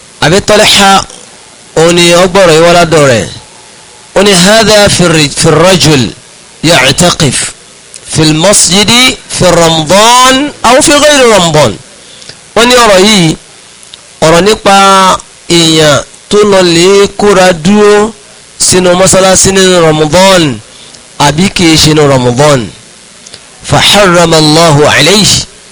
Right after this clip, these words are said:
Ọlọ́run ṣe ní èèwọ̀ fún ẹni tó bá fẹ́ ṣe ìtìkáàfù yẹn, "أن ينكح النكاح،" bí kò wá láṣepọ̀ pẹ̀lú ìyàwó rẹ̀,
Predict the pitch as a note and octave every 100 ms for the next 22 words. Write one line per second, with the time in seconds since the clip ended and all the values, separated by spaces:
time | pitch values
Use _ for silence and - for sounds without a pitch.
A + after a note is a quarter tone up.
0 | - - - - E3+ G#3 G3 F3+ F3 F#3
1 | G3 G3+ G3 F3 E3 - - F3+ F#3+ F#3+
2 | F#3+ F#3+ - - - - - - - -
3 | - - E3 F3 F3 F#3+ F#3+ F#3+ F3+ E3
4 | - - F#3 F#3 D#3+ D#3+ E3 D#3 - -
5 | - - C#3+ D3+ D3+ F3+ G3+ - E3+ -
6 | E3 D3+ D3+ D3 E3+ F#3 F#3 - - -
7 | - - - E3 - G3+ G3+ G3+ G3+ -
8 | E3+ E3 D#3+ E3 F#3 F#3+ E3 E3 F3 D#3+
9 | C#3+